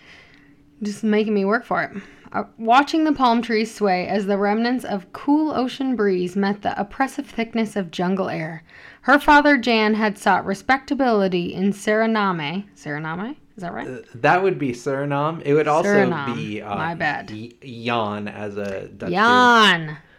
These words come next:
Speaker 1: Yes. How dare I?
Speaker 2: <laughs>
Speaker 1: After a back injury cut short his career as a captain for the Dutch,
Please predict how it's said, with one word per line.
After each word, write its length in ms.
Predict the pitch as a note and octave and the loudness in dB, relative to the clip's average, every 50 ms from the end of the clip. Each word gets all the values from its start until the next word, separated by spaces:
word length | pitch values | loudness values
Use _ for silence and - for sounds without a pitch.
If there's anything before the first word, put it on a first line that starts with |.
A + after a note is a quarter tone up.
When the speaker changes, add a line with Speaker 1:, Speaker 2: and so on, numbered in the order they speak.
| _ _ | _ _
Speaker 1:
Yes. 1080 | - F3 F3+ G3+ A3 A#3 A#3+ B3 B3 A#3+ A#3+ A#3 A3+ A3+ A3 G#3 G3 F#3 F3+ F3 - - | -6 0 2 4 6 6 8 8 8 8 8 8 8 8 8 6 6 4 2 0 -6 -12
How 300 | - - G3+ G3 G#3 G#3 G#3 | -6 -2 0 0 2 0 0
dare 280 | G3 G3+ G#3+ A3+ A3 G3 | 0 2 4 4 4 4
I? 420 | F3+ E3+ D#3+ D#3+ E3 E3+ F3 E3+ - - _ - - _ - _ D#4+ | 4 2 2 0 -2 -2 -6 -8 -14 -18 _ -20 -20 _ -18 _ -16
Speaker 2:
<laughs> 460 | - - - - - - - G#3 - | -16 -12 -14 -14 -12 -10 -12 -6 2
Speaker 1:
After 380 | - G#3+ A#3 A#3+ - - B3+ B3 | 4 6 6 6 4 4 6 6
a 60 | B3 A3+ | 6 6
back 320 | C4+ B3+ B3 C4+ D4 - | 6 4 4 4 2 2
injury 440 | A#3+ A3+ A#3 G#3 A3 A3 G#3 G#3+ G#3 | 4 2 4 4 4 4 4 2 2
cut 280 | - - A#3+ B3 B3 | 0 2 2 2 2
short 300 | - - - A3+ G#3+ - | 0 -2 0 0 0 2
his 160 | G#3 A#3 A3 G#3+ | 0 0 -2 -2
career 400 | - - A3 G3+ F#3+ F#3 F3+ E3+ | -2 0 0 2 2 2 0 0
as 220 | - F3 F#3+ F#3 | 0 -2 -2 -2
a 80 | G3+ G3 | -4 -4
captain 420 | - - F3 E3+ - - F#3 F#3 | -2 -4 -4 -4 -4 -4 -6 -6
for 180 | F#3 - F#3 F3+ | -4 -4 -6 -4
the 120 | F#3 F#3 | -4 -4
Dutch, 360 | E3 D#3 C#3 D3+ D#3+ - - | -4 -4 -6 -6 -6 -10 -16